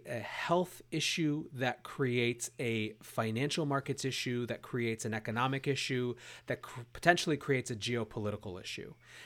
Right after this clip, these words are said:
And it's almost like we're watching these things, like, fi-, so, you know, the people are finally taking the health issue seriously. However, we're dealing right now with the, uh,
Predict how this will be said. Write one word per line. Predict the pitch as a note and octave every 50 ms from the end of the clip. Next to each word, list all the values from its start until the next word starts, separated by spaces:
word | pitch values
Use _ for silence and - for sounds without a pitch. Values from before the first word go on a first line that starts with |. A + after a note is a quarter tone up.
| - - -
And | C3 C3 B2+ B2+ B2 A#2 A2+ A2 G#2+ -
it's | - - - - -
almost | D3 D#3+ E3 E3+ E3 - -
like | C#3+ C3 -
we're | C3+ B2+
watching | A2+ A#2 B2 B2 B2 - C#3+ C3 B2
these | A#2+ A2+ -
things, | - B2 A#2 A2 G#2+
like, | B2+ A2+ -
fi-, | - - B2+ - -
so, | A2+ B2+
you | A#2+ A2
know, | G#2+ G2+
the | G#2 A2+
people | - - C#3 B2 G#2+ G#2+
are |
finally | G#2 - D#3+ E3 F3 E3+ D3+
taking | - D#3 C#3 C#3 B2+
the | A#2+
health | A2+ - C#3 C3 -
issue | C3 A#2 - B2
seriously. | A2+ - - A#2 A2+ G#2+ - A#2+
However, | F#2 B2+ A#2+ B2 B2+ A#2 B2
we're | A2+ A2+ A#2+
dealing | A2 G#2 C3+ C#3+ C#3+ D3 C#3 B2+
right | B2 A#2+ - -
now | A#2+ A2+ A2+ A2+ A2+ A2+ A2 A2 A2 A2 - - - - - -
with | - A2 A#2 B2+ A#2+ - - -
the, | A#2 G#2+ B2 A#2+ A#2 A2 G#2+ G#2+ A2 - - - - - - -
uh, | G#2+ G#2+ G#2 G2 G2 G2 F#2+